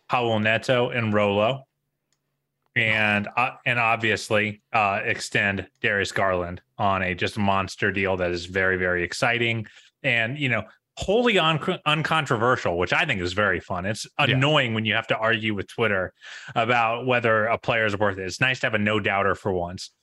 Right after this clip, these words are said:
Speaker 2: Yeah,
Speaker 1: But
Speaker 2: yeah. And, and
Speaker 1: I
Speaker 2: I love
Speaker 1: think
Speaker 2: the, uh, the, the speech that Kobe gave too. I thought that was a great video that the Cavs put out, just talking about the significance of, of Garland being kind of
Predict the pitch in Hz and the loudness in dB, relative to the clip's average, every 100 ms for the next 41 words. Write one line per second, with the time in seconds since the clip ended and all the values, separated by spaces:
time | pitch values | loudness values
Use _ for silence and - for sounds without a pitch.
0 | - - 120 107 175 120 113 98 _ _ | -20 0 2 4 2 0 -4 -6 _ _
1 | _ 139 139 147 139 139 139 147 135 139 | _ 0 2 4 4 4 6 4 4 4
2 | 117 104 98 104 98 98 - 113 - 101 | 4 4 2 -4 -4 -8 -6 -8 -6 -6
3 | 87 101 95 98 92 90 85 - 95 90 | -6 -6 -6 -6 -8 -10 -10 -12 -8 -6
4 | 90 98 87 87 82 - 87 - 90 87 | -6 -8 -8 -10 -10 -10 -10 -10 -12 -10
5 | 87 92 - 87 85 95 87 87 87 - | -12 -12 -12 -12 -12 -16 -14 -12 -14 -14
6 | 98 85 - 92 98 87 - - 98 92 | -14 -12 -8 -8 -8 -12 -12 -16 -16 -6
7 | 120 127 123 120 117 110 107 98 - 107 | -6 -6 -8 -8 -4 -4 -4 -8 -6 -6
8 | 110 104 104 104 101 104 98 | -4 -8 -8 -10 -8 -6 -6